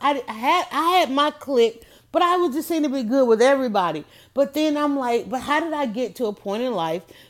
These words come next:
where I literally kept in touch with, like, no one?" You know, um, yeah, I hooked back up with the barber. She and I go back to third grade. You know, I had a very good,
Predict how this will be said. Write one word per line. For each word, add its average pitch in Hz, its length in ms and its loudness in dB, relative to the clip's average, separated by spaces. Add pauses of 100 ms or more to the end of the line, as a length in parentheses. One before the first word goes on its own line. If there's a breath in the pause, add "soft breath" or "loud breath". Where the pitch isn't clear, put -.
where 196 240 -2
I 220 100 0
literally 208 760 2
kept 196 300 -4
in 185 120 -8
touch 202 280 -6
with, 180 120 -10
like, 160 280 -6 (560)
no 190 400 2
one?" 175 280 -2 (200)
You 214 120 -4
know, 175 280 0 (340 soft breath)
um, 202 380 -2
yeah, 202 440 6
I 180 240 -2 (560)
hooked 220 280 -2
back 240 240 4
up 233 200 4
with 208 140 -2
the 208 80 0
barber. 196 460 2
She 226 180 -4
and 220 100 0
I 208 140 0
go 202 120 -4
back 208 200 -2
to 202 60 -12
third 208 340 -2
grade. 196 320 0 (240 loud breath)
You 254 100 -2
know, 208 100 -2
I 185 120 2
had 214 180 2
a 175 80 2
very 165 720 2
good, 226 480 0